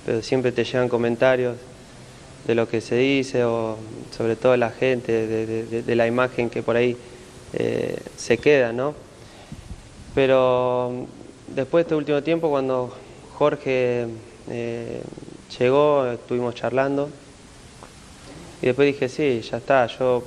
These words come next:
a ver, a cualquiera le hace mal, eh, porque obviamente el que dice, "No me hace mal alguna crítica", es mentira. Eh, por ahí se le hace el fuerte, pero, pero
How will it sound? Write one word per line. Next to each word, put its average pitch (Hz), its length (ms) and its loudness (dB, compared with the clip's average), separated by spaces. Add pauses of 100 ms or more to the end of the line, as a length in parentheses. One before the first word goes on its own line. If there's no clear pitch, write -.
(340)
a 120 80 2
ver, 123 220 4
a 107 100 -4
cualquiera 131 480 0
le 120 120 0
hace 117 260 -6
mal, 120 320 -2 (720)
eh, 107 560 -4 (160)
porque 110 240 -4
obviamente 120 480 0
el 117 120 -4
que 117 200 -4
dice, 120 300 -4
"No 117 120 -4
me 117 80 -2
hace 117 200 -6
mal 120 280 -2 (420)
alguna 117 340 0
crítica", 120 340 0
es 113 60 -2
mentira. 113 420 -2 (680)
Eh, 110 260 -2
por 110 120 0
ahí 117 120 2
se 120 160 0
le 120 60 4
hace 120 200 0
el 113 80 0
fuerte, 123 420 2
pero, 107 240 -6 (680)
pero 107 240 -2